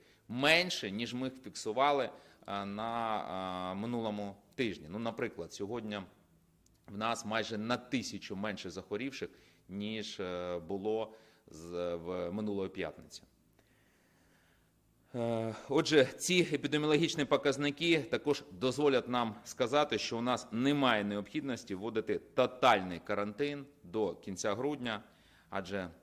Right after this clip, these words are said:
ще раз наголошую, наша медична система витримує. Е, саме такі пропозиції ми будемо робити як Міністерство охорони здоров'я зі всіма чіткими обґрунтуваннями, медичними обґрунтуваннями, епідеміологічними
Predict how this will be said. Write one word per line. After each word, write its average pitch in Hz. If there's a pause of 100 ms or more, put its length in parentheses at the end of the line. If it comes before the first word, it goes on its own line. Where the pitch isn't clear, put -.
(160)
ще 139
раз 131
наголошую, 104
наша 104
медична 92
система 110 (440)
витримує. 82 (800)
Е, 90
саме 139
такі 135
пропозиції 104
ми 98
будемо 95 (220)
робити 98
як 87
Міністерство 104
охорони 90
здоров'я 107 (380)
зі 98
всіма 123
чіткими 104
обґрунтуваннями, 98
медичними 101
обґрунтуваннями, 90
епідеміологічними 101